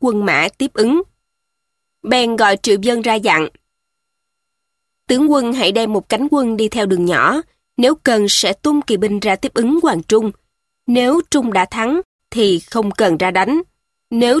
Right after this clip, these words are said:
Trung bị sơ thất, thì lập tức cứu ngay." Lại gọi Lưu Phong, Mạnh Đạt ra truyền, "Hai người hãy đem ba ngàn quân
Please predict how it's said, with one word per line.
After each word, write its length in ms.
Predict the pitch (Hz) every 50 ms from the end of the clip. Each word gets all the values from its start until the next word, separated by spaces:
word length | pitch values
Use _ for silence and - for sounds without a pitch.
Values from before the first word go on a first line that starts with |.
| - -
Trung 300 | - 311 294 277 277 240
bị 120 | 214 180
sơ 260 | 170 - - - 226 214
thất, 280 | - - 330 381 - _ _ _ _ _ -
thì 240 | - 269 247 240 208
lập 200 | 214 214 208 _ _ -
tức 140 | 320 226 _ _ _ -
cứu 160 | 208 208 247
ngay." 300 | 302 320 269 226 190 175 _ _ _ _ _ _ _ _ _ _ _ _ _ _ _ _ _ _ _ _ _ -
Lại 240 | 254 254 226 233 196
gọi 240 | 214 196 180 175 175
Lưu 280 | 190 233 262 302 302
Phong, 420 | 294 - - 294 285 277 269 254 240
Mạnh 180 | 202 175 180
Đạt 260 | 185 185 175 170 _ -
ra 120 | 208 202
truyền, 400 | 196 - - 220 202 196 185 170 - _ _ _ _ _ _ _ _ _ _ _ _ _ _ _ -
"Hai 160 | 247 233 233
người 340 | 226 226 226 220 220 214 214
hãy 240 | 208 202 170 180 196
đem 280 | 196 233 220 208 202
ba 160 | 208 214 208
ngàn 300 | 202 214 190 180 175 175
quân 200 | 208 220 226 214